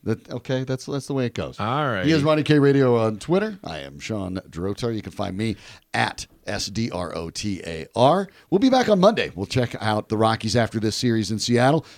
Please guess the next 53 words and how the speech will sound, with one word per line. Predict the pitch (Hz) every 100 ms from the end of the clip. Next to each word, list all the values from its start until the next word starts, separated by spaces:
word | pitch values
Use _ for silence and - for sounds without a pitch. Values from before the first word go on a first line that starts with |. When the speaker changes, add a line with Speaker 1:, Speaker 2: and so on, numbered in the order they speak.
| -
Speaker 1:
and |
see | -
where | 120 117
they | 113
stand | 123 120 110
with | 104
their | 101
final | - 143 185 131 101
six-game | - - 170 - 165 165
homestand | 151 143 123 98 98 - _
prior | - 98 95 101
to | 120
the | 127
All-Star | - 104 98 - 85
break. | 82 73 -
For | 123
Ronnie, | 156 220 135 - - _
I'm | 110
Sean. | - 165 170 127 113 - 87
Thank | 170 208 127
you |
for | - 104
listening. | 107 156 165 165
Check | 143 262
out | 220
our | 127
friends | 123 101
at | 92
tap | 113 110
fourteen | 123 117 123 107
dot | 110 -
com | 127 143
because | 110 101 - - -
when | 107
you |
come | 110
back | 110 127
on | 120
Monday, | 113 156 151
the | 127
Rockies | - - 214 220
will | 180
be | 175 160
back. | 165 156 - - -
You'll | 107 107
wanna | 107 104
go | 98 104
there | 107 107 107
as | 101 104 90
well | 117 113 104 - -
as | - 92 78
the | 95 87 76
July, | 76 98 101 110 107